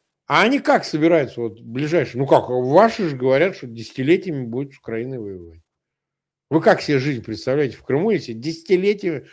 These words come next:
вы будете в этом во всем жить? Просто интересно. Ну вот любой нормальный человек, он просто брал манатки и сваливал бы оттуда куда подальше, вглубь России,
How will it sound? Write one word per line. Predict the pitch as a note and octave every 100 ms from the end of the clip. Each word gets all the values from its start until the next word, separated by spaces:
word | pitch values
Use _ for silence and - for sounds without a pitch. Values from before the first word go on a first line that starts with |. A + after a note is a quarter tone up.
| _
вы | C3+ E3
будете | F#3 A3+ G3+
в | D3 F#3
этом | G3+ G3 D#3 -
во | C#3
всем | C3 E3+ E3+ E3
жить? | C3+ B2 A2+ _
Просто | - - D#4+
интересно. | D#4 D4+ C#4 - - _ _ _ _ _ _ _ _ _ _ _ _ _ _ _ _ _ _
Ну | F#3
вот | A3+ E3+
любой | G#3+ G3+ D#3+
нормальный | E3 G3+ D4 A3+
человек, | F3+ C3+
он | C#3+ C#3
просто | F3+ -
брал | D3 D3 D#3 C3 D#3+ F#3
манатки | E3+ F3+ A#3 A#3 D#3
и | C3+ C3+
сваливал | B2+ D#3 G3+ F#3+ D3+
бы | C3 C3
оттуда | - E3 D#3+
куда | D#3+ C3 C#3
подальше, | C#3 B2 F#2 -
вглубь | G2+ C3 C#3+
России, | C3+ A2+ F2 E2+